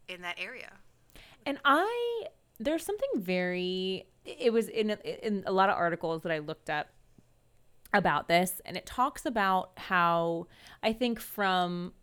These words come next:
Speaker 2: our, you know, very, like, isolated Western perspective,
Speaker 1: Mm.
Speaker 2: and I'm not saying, like, you, but I'm just saying, like, a lot of, a lot of Westerners, we can have this, like,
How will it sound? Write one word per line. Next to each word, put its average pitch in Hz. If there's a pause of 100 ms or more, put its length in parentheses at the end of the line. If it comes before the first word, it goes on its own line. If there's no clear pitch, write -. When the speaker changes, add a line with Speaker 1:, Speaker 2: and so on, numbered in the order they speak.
(120)
Speaker 2:
our, 170
you 180
know, 160
very, 156
like, 147 (340)
isolated 165 (460)
Western 185
perspective, 202
Speaker 1:
Mm. 208
Speaker 2:
and 185
I'm 170
not 156
saying, 156
like, 151
you, 156 (160)
but 165
I'm 156
just 160
saying, 156
like, 151
a 156
lot 151
of, 147 (200)
a 160
lot 156
of 151
Westerners, 160 (600)
we 202
can 196
have 185
this, 175 (100)
like, 143